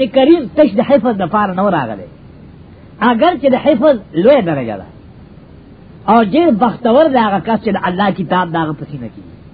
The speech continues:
خو د قرآن کریم اصلي مقصد تدبر او سوچ کول. ځان مطلب باندې پویول، او بیا هغه عمل کې راوستل. د څنګه چې د قرآن کریم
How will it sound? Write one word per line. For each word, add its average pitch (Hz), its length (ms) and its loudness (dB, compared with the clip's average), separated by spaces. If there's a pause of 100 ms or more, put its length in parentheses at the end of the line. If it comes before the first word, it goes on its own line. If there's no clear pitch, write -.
(460)
خو 226 100 2
د 247 60 4
قرآن 262 500 -2
کریم 285 360 -2 (100)
اصلي 214 300 -6
مقصد 240 480 -4
تدبر 165 420 -2 (160)
او 135 120 -6
سوچ 120 220 -10 (100)
کول. 92 160 -18 (680)
ځان 269 380 0
مطلب 269 340 -4
باندې 254 320 -2
پویول، 247 360 0 (100)
او 190 60 -2
بیا 190 160 0
هغه 185 320 -4
عمل 170 260 -2
کې 156 40 -4
راوستل. 113 480 -8 (1600)
د 170 80 -6
څنګه 302 340 0
چې 262 100 4
د 247 40 4
قرآن 240 420 2
کریم 240 360 -2